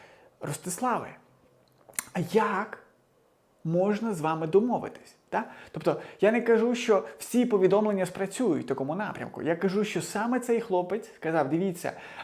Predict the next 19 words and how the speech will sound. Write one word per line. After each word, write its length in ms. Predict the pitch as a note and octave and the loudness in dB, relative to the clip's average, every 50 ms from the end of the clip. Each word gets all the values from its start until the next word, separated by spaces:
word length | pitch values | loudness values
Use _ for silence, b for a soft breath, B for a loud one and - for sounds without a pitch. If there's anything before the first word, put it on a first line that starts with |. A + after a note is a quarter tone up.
| B B B | B B B
я 220 | - F3+ G#3 A3 A3 | 2 4 6 6 6
проаналізував 600 | G3+ - - F#3 F#3 F#3+ G3 F#3 F#3 G3+ G3+ F#3 | 6 4 2 0 2 2 2 2 4 2 2 2
всі 280 | F3 - - G#3+ A3 | 0 -4 0 0 4
ваші 280 | G3 G3 F3+ F3+ - - | 6 6 4 4 2 -6
соцмережі, 580 | - E3+ D3+ D3+ D3 D3 C#3 C3 A2+ - - - | -6 -6 -4 -2 0 0 0 0 -2 -2 -4 0
я 140 | B2+ D3+ | 2 2
проаналізував 500 | D#3+ F#3 F3+ F3+ F3+ F3 E3+ F3 F#3 F#3 | 2 2 0 -2 -2 -4 0 0 0 0
все, 280 | F3 - - - G3 G3 | 0 -2 -2 0 0 0
що 180 | F#3+ - - F3+ | 0 0 0 2
ви 80 | F3+ | 4
робите, 360 | F3 E3+ D#3 C3+ C3 - - B B B B B B | 4 4 4 2 0 -2 -4 B B B B B B
і 60 | E3 | 6
я 120 | F#3 F#3+ | 6 6
знаю, 260 | E3+ E3 G3+ G3+ G3+ | 6 4 0 2 2
як 180 | G3+ G3 G3+ - | 2 2 0 0
покращити. 720 | G3+ G3 - - G3+ F3+ E3 D3 - - D3+ - - - B B B B B | 0 0 0 2 2 4 4 2 0 -4 -6 -8 -8 -12 B B B B B
Якщо 260 | D3+ D3+ - A3+ G#3+ | -2 2 4 6 8
ви 80 | G#3+ G#3 | 8 8
готові, 600 | F3 G3 G3 G3+ - G#3+ A3 G#3+ F#3 D3+ - | 8 6 2 4 6 6 6 6 4 2 0